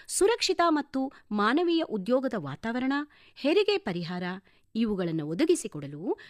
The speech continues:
ನಮ್ಮ ಸಂವಿಧಾನವು ರಾಜ್ಯಗಳಿಗೆ ನಿರ್ದೇಶನ ನೀಡುತ್ತದೆ. ಅವಳ ಸೌಂದರ್ಯವೇ ಅವಳಿಗೆ ಮುಳುವು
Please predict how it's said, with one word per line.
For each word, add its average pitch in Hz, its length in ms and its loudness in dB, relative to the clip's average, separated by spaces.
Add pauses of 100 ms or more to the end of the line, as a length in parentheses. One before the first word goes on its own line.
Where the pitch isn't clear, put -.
(160)
ನಮ್ಮ 196 240 2
ಸಂವಿಧಾನವು 190 840 -2 (180)
ರಾಜ್ಯಗಳಿಗೆ 185 800 -2
ನಿರ್ದೇಶನ 254 580 0
ನೀಡುತ್ತದೆ. 143 640 -6 (260)
ಅವಳ 370 260 12
ಸೌಂದರ್ಯವೇ 349 680 10
ಅವಳಿಗೆ 262 360 8
ಮುಳುವು 233 580 6